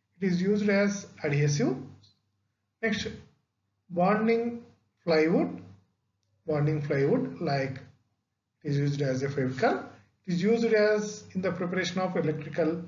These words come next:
insulations. Next, it is used in the preparation of cation exchangers. These are the uses of urea formaldehyde. Okay, listen.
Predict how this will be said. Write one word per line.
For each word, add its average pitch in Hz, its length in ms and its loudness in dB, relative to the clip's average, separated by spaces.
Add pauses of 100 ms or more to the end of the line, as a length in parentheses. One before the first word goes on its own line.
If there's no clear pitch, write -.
(300)
insulations. 160 800 -2 (420)
Next, 208 180 -2
it 180 80 -2
is 180 180 0
used 214 280 2
in 202 140 4
the 202 100 4
preparation 170 500 -2
of 233 140 0
cation 151 640 -2
exchangers. 123 760 -4 (680)
These 147 100 -2
are 131 120 0
the 220 140 4
uses 131 400 -2
of 254 220 2
urea 135 320 -2
formaldehyde. 123 640 -4 (460)
Okay, 208 100 -8
listen. 143 440 0